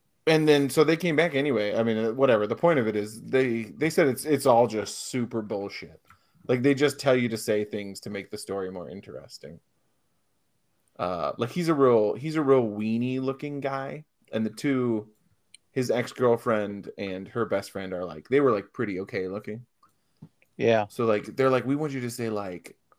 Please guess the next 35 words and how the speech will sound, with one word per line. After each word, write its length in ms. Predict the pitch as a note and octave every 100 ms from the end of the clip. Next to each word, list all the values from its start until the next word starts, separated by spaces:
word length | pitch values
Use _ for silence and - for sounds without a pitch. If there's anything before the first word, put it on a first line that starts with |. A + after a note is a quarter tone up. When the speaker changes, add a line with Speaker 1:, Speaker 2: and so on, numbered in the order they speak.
| _ _ -
Speaker 1:
all 160 | B2 B2
the 80 | A#2+
girls 360 | A2 G#2+ G2+
always 220 | G2 G2
fight 280 | - F#2 F#2+
over 200 | F2+ A#1
him." 320 | - - - _ _ _ _ _ _ - -
And 100 | F#2+
she's 180 | G2 F2+
like, 140 | F#2+
"They 120 | G#2+
don't. 380 | G2+ A#2+ E2+ B1
He's, 280 | F#2+ F#2 D#2
like, 240 | F2+ E2
got 180 | - F#2
a 160 | F2 E2+ _ _ _ -
really, 380 | A#2 G#2 F#2+ F2+
like, 300 | E2 E2 - _ _ _ _ _
lower 240 | - G#2 G2
than 140 | F#2+
average 340 | G2 F2 F#2 -
penis 480 | A#2+ G2+ C#2+ -
and 280 | - F2 - -
also 260 | - - F#2+
a 60 | F#2+
bad 320 | F2+ F2+ E2+
personality," 760 | F#2+ F#2+ G#2+ G#2+ F#2+ D#2+ - -
right? 240 | A2+ G#2+ - _ _ _ _ _ _ _ _ _
Speaker 2:
Mm-hmm. 100 | A2 G2
Speaker 1:
And 100 | A#2+
they're 60 | A#2+
like, 140 | A#2
"Yeah, 200 | B2+ F#2
no, 140 | G#2+ A2+
just, 180 | A2+